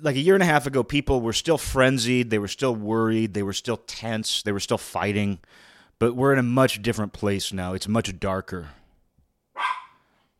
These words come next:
And, uh, so I noticed that today, but a lot of stuff has been going on. And, and two, I wanna say, it's like, the funny thing about not looking at social media, not looking at, you know, Facebook and Instagram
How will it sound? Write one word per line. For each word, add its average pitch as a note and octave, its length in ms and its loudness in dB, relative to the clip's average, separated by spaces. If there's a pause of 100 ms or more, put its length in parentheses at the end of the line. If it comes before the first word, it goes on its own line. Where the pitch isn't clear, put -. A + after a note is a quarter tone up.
(3000)
And, G2 360 -6
uh, F#2+ 320 -2 (400)
so B2 160 2
I A#2+ 60 6
noticed C3+ 300 4
that A#2+ 160 2
today, C3 400 2
but C#3+ 140 2
a D3 40 4
lot F3 200 8
of - 60 2
stuff G3 160 0
has D#3+ 100 -4
been C#3 140 -2
going A#2 280 4
on. A#2+ 200 4
And, C#3 180 2
and D#3+ 140 4
two, G#3 120 4
I F#3 40 8
wanna F#3 200 2
say, E3+ 220 4
it's C3 120 2
like, C3+ 180 2 (720)
the C3 80 -6
funny F#3 260 4
thing F#3 240 4
about C3 240 4
not A#2 340 2
looking B2 340 2
at G#2+ 160 2
social A2+ 420 2
media, A2 480 2
not A#2 220 2
looking G#2+ 240 -2
at, G2+ 160 0
you G2 80 -4
know, F#2 60 -2
Facebook G#2 580 -2
and G#2 80 -2
Instagram G2 840 -2